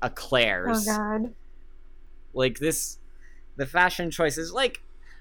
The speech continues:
Speaker 1: I mean, the fashion choices do seem, like, pretty accurate to what you would see, like, a young girl wear in twenty twenty,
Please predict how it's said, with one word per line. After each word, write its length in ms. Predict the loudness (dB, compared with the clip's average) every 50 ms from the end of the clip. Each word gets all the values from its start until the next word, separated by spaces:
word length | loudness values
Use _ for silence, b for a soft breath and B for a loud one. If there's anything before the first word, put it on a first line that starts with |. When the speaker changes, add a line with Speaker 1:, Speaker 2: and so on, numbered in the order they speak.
| -16 -8 -4
Speaker 1:
I 100 | -2 0
mean, 200 | 2 2 2 2
the 80 | 2 4
fashion 440 | 6 6 6 6 6 4 0 0
choices 440 | 0 2 2 2 2 2 0 -2 0
do 180 | 2 2 4 4
seem, 300 | 4 2 0 -2 0 0
like, 320 | 2 2 2 0 -2 -6 -14 -16 -18 -18 -16 -4
pretty 320 | 0 2 2 4 2 2 4
accurate 480 | 6 6 6 6 6 2 0 0 0 0
to 100 | -2 -2
what 200 | 0 0 0 0
you 100 | -2 -2
would 140 | -2 -2 -2
see, 200 | -2 -2 -2 0
like, 220 | 0 0 0 0
a 60 | -2
young 340 | -2 2 2 2 4 2 0 0
girl 300 | 0 2 2 2 2 2
wear 320 | 2 2 4 4 4 2
in 140 | 2 0 -2
twenty 320 | -2 -2 -2 0 -2 -2
twenty, 440 | -4 -4 -4 -2 -2 -2 -2 -2 -4